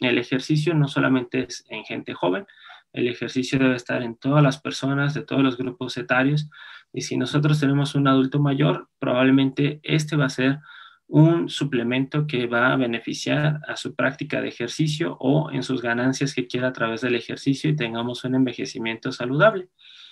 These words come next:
Una de las marcas es el Ensure Advance, que es muy, se promociona bastante y este fue de los primeritos en incorporar el H M B a sus, eh, digamos, a sus productos, ¿no? Del grupo Abbott.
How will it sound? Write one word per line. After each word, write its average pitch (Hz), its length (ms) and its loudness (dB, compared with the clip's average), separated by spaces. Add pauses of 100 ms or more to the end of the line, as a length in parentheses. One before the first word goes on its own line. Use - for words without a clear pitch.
(320)
Una 147 260 8
de 139 80 8
las 117 200 0
marcas 147 540 2
es 113 200 -8
el 117 140 -2
Ensure 113 320 -4
Advance, 110 480 0
que 110 200 -4
es - 240 -16
muy, 123 580 -6 (440)
se - 140 -12
promociona 120 520 -2
bastante 117 720 0
y 147 440 2
este 131 460 -2
fue 139 160 -2
de 135 80 4
los 131 160 0
primeritos 127 640 -2
en 120 120 -4
incorporar 120 560 -2
el 120 140 0
H 117 260 -6
M 120 100 -4
B 120 280 -2 (500)
a 120 160 -2
sus, 160 560 0
eh, 113 480 -2 (1040)
digamos, 120 460 4
a 120 40 0
sus - 220 -6
productos, 117 580 -4
¿no? 151 200 2
Del 113 180 -4
grupo 120 340 -4
Abbott. - 360 -4